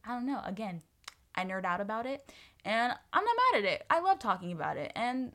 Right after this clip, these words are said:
I won't stop talking about it. But, um, I mentioned mangas, like, I think, like, not too long ago. Like, I literally just mentioned mangas. Um, for anyone who may be, um, confused about what a manga is, that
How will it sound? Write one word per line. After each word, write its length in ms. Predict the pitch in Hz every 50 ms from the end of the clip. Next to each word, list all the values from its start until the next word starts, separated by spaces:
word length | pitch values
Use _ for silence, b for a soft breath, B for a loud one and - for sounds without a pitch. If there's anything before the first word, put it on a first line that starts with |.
| - -
I 140 | - 233 214
won't 240 | 208 233 254 277
stop 160 | - 349 339 -
talking 340 | 233 202 180 190 185 180
about 240 | 175 165 156 - -
it. 160 | - - - _ _ _ _ _ _ _ _ _ _ _ _ _ _ _ - - - - -
But, 500 | 202 202 214 220 214 208 202 - - -
um, 320 | 196 202 202 202 202 - -
I 80 | - 233
mentioned 420 | 247 302 349 349 - 330 226 190
mangas, 560 | 185 180 175 185 185 175 156 143 151 190 -
like, 140 | 180 165 - -
I 120 | - 175
think, 400 | - - 165 160 151 - - - b b b b b b b
like, 500 | - 175 165 - - - - - - - _ _ _ _ -
not 240 | - 196 185 180 180
too 160 | - 220 202
long 240 | 190 190 175 175 180
ago. 260 | 180 165 170 165 165
Like, 140 | 160 165 -
I 80 | 165 175
literally 340 | 175 185 190 190 180 175 175
just 180 | 185 180 -
mentioned 320 | 175 165 170 170 - 175 160
mangas. 420 | 151 160 165 185 196 208 214 - B B B B B B B
Um, 480 | 196 202 208 208 208 202 202 196 - - -
for 160 | - - 220
anyone 340 | 220 233 240 240 240 240 240
who 180 | 226 - 220 208
may 200 | 196 185 185 180
be, 420 | 175 175 180 175 165 156 - - -
um, 300 | 165 165 160 147 151 170
confused 540 | - 202 185 - 175 165 165 - 160 - -
about 240 | - 151 - -
what 80 | - 160
a 60 | 160
manga 340 | 175 190 226 262 262 226 190 - -
is, 360 | 160 160 160 156 185 - - B B B B B B B B _ _ _ _ _ _ -
that 560 | 202 180 180 - 226 240 285 349 392 -